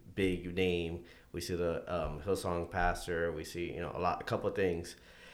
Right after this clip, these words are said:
How do you view that in the response of, like, they're shunned from their, their thing? Like, they're shunned from their position, they're shunned from their role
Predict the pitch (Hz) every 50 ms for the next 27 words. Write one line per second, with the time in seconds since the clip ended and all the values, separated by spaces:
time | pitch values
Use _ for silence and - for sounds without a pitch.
0 | - - - - - 120 120 123 135 147 147 131 120 110 107 107 110 113 120 120
1 | 117 117 113 107 104 98 95 95 95 95 95 - - - - - - - - -
2 | - - - - - 151 170 190 208 214 202 202 196 190 190 - - - - -
3 | - - - - - - - - - - - - - - 104 104 104 98 95 92
4 | 92 92 92 - - 101 98 98 98 95 - 98 92 87 87 90 87 85 82 80
5 | 78 69 - - - - - - _ _ _ _ - - - 87 95 87 - -
6 | - 92 90 87 87 85 87 85 - - 85 82 85 82 78 76 78 82 80 78
7 | 73 71 69 67 71 - - - - - - - - - 82 - 143 80 78 -
8 | - 98 92 82 80 76 76 78 78 - - - - - - - - - - -
9 | - - - - - - - - - 107 107 110 110 113 - 127 117 117 117 -
10 | 110 107 107 101 - 113 101 101 123 120 120 - 127 117 110 98 - - 120 107
11 | 107 101 - 104 98 92 95 92 90 90 104 120 127 127 123 120 120 123 120 -